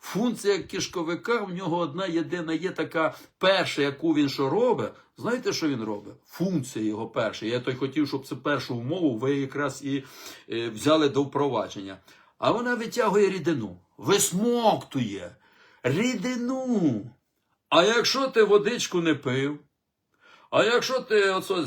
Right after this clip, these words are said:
перше, друге, третє з'їв, знаєте, воно якось змочилося, якщо ти її компотом запив. Розумієте? І воно звідти починає витя-, ага, а якщо то щось солодке, знаєте,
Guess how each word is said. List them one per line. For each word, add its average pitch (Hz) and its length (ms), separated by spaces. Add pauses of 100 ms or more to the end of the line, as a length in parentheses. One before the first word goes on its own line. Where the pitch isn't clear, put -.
перше, 170 340
друге, 156 300
третє 139 440
з'їв, 165 640 (520)
знаєте, 175 380
воно 196 220
якось 180 340
змочилося, 156 800
якщо 151 240
ти 156 120
її 147 120
компотом 139 640
запив. 120 480 (240)
Розумієте? 214 680 (200)
І 139 120
воно 254 260
звідти 226 340
починає 214 480
витя-, 156 300
ага, 120 380
а 107 60
якщо 143 260
то 160 120
щось 135 260
солодке, 143 600
знаєте, 143 500